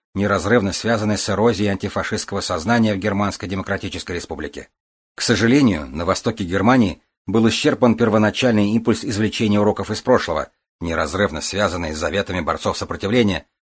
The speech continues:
с благотворным воздействием романов Анны Зегерс и Ганса Фалады, драм Бертольда Брехта и Фридриха Вольфа. Потускнели антифашистские идеалы, вдохновлявшие некогда создателей и посетителей мемориальных центров в Бухенвальде,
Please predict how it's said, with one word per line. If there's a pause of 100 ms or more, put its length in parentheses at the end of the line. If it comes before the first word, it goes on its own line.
с
благотворным
воздействием
романов
Анны
Зегерс (220)
и
Ганса
Фалады, (380)
драм
Бертольда
Брехта
и
Фридриха
Вольфа. (720)
Потускнели
антифашистские
идеалы, (280)
вдохновлявшие
некогда
создателей
и
посетителей
мемориальных
центров
в
Бухенвальде,